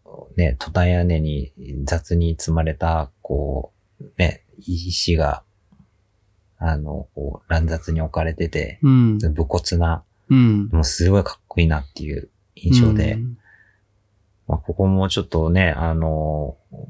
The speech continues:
Speaker 1: 水の補給で立ち寄っただけだけど、ちょっと泊まってみたいなって思う小屋の一つでしたね。
Speaker 2: そうだね。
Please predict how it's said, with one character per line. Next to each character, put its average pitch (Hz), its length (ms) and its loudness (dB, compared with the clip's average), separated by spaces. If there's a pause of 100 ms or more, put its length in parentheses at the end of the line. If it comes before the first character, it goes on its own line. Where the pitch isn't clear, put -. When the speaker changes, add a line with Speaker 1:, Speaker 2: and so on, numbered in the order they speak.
(460)
Speaker 1:
水 98 540 0
の 95 520 0
補 85 180 -6
給 90 340 -2
で 87 100 -2
立 - 160 -8
ち - 140 -6
寄 87 60 -2
っ - 20 -8
た - 100 -10
だ 87 140 0
け 92 100 -2
だ 87 100 0
け 82 120 -6
ど、 76 280 -6
ち - 120 -20
ょ - 20 -20
っ - 40 -20
と 69 220 -6 (500)
泊 - 120 -2
ま 82 80 4
っ 82 80 -6
て 85 100 -2
み 82 100 0
た 85 120 0
い 80 60 0
な 90 240 2
っ 69 100 -8
て 71 80 -8
思 73 280 -6
う 71 40 -12 (600)
小 - 160 0
屋 76 100 2
の 76 100 -4
一 69 220 -6
つ - 520 -10 (720)
で - 80 -8
し - 80 -4
た 165 60 4
ね。 151 60 8
Speaker 2:
そ 107 80 6
う 95 40 4
だ 98 80 2
ね。 101 120 -6